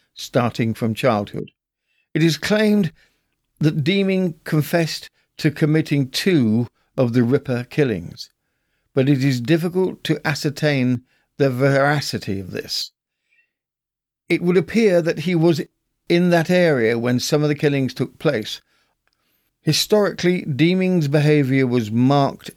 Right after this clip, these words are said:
as aggressive, ingratiating, ostentatious, and extremely flirtatious with women. Deeming seemed to draw attention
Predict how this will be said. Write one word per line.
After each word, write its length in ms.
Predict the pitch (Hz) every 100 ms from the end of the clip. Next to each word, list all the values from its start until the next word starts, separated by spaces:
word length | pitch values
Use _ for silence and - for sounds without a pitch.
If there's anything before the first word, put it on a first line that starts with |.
| -
as 200 | 131 127 -
aggressive, 800 | 123 101 123 113 - 107 131 - _ _ _ _ _ _ _
ingratiating, 1120 | 135 120 107 139 127 - 117 107 - 110 113 - _ _ _ _ _ 135
ostentatious, 1080 | 117 - 120 - 160 151 - 131 127 - - _ _
and 120 | - 127
extremely 840 | 135 - - - 147 180 175 175
flirtatious 920 | 165 160 160 - 147 127 123 117 - - _ _ -
with 140 | 127
women. 480 | 123 131 107 85 - _ _ _ _ _ -
Deeming 380 | 147 156 151 151
seemed 320 | - 160 156
to 100 | 143
draw 300 | 127 147 143
attention 880 | - - 165 151 143 123 123 117